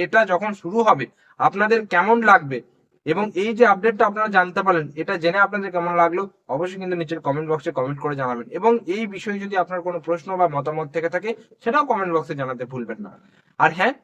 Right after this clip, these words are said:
এই ভিডিওতে অবশ্যই একটা লাইক করবেন, চ্যানেল যদি নতুন থাকেন চ্যানেলটিকে সাবস্ক্রাইব করে পাশে যে বেল নোটিফিকেশন, সেটা all সেট করে রাখবেন, কারণ আমরা এই চ্যানেলে বিভিন্ন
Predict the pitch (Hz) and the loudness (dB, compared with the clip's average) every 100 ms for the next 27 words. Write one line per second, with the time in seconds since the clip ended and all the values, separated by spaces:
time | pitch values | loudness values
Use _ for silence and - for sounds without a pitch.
0 | _ _ 156 185 175 185 190 165 185 208 | _ _ -4 -2 -6 -6 -2 0 0 -2
1 | 180 190 143 131 165 - 190 202 233 220 | -2 0 0 0 0 -2 -4 -2 -4 -6
2 | 165 170 196 190 175 170 175 180 160 156 | -4 -2 -2 -2 -4 -2 -4 -4 -2 -2
3 | 151 147 139 127 - 175 180 180 180 170 | -2 -6 -10 -12 -2 0 2 0 -6 -4
4 | 135 175 165 139 143 156 160 165 170 185 | -6 -6 -8 -6 -4 -4 -6 -8 -10 -10
5 | 170 - 117 117 123 117 104 98 92 - | -8 -6 -6 -10 -10 -8 -8 -10 -16 -20
6 | _ _ _ _ _ _ - 170 220 202 | _ _ _ _ _ _ 0 0 0 -4
7 | _ _ 170 214 226 180 190 180 175 175 | _ _ 2 4 4 0 -2 -2 -2 -2
8 | 143 156 | -4 -2